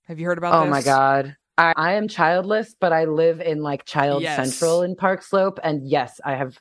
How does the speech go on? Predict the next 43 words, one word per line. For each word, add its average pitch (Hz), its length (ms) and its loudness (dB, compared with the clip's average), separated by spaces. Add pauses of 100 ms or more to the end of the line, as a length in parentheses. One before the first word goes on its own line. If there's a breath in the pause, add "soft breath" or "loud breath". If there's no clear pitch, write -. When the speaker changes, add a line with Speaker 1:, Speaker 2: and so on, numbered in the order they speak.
Speaker 2:
heard 139 300 -4
of 123 140 -8
this. 120 360 -12
Is 202 160 -2
it 220 200 -2
not 180 220 -2
the 175 100 -4
same 151 280 -4
in 147 80 -2
L 139 180 -2
A? 135 200 -2
Speaker 1:
Uh, - 0 - (120)
I 190 140 0
have 247 200 -2
no 196 180 -2
idea 180 300 -4
the 160 120 -6
New 156 100 -8
York 151 220 -6
culture. 147 320 -8
I 143 80 -2
would 156 100 -4
imagine 156 360 -4
it's 139 240 -10
bad, 139 380 -4
but 139 100 -8
it 170 120 -6
is. 143 260 -8 (280)
I 165 140 -2
have 220 140 -2
friends 190 260 -6
who 185 120 -4
literally 180 600 -4
were - 180 -6
at - 160 -6
Cedars 160 720 -10 (280)
with 160 160 -8
their 160 120 -6
newborns 147 720 -6 (120)
calling, 147 340 -4
getting 143 280 -6
on 131 180 -8
lists. 127 560 -12